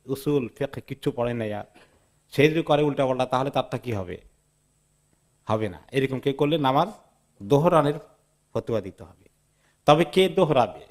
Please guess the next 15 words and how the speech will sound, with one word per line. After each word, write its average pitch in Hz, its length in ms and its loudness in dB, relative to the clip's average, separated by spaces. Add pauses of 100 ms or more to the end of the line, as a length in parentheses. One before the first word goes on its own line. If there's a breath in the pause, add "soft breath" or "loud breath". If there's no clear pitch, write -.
(220)
ইমাম 175 420 4
যদি 165 320 0
এরকম 147 320 -2
তার 135 180 2
ওযুর 127 280 -2
সমস্যা 120 400 -8
থাকে, 151 400 -8 (880)
আহ, 110 440 -6
শুধু 165 400 -2
ইমাম 170 360 2
দোহরাবে, 135 380 -2
মুসল্লিদের 139 580 -2
দোহরাতে 113 320 -2
হবে 92 220 -10
না। - 340 -20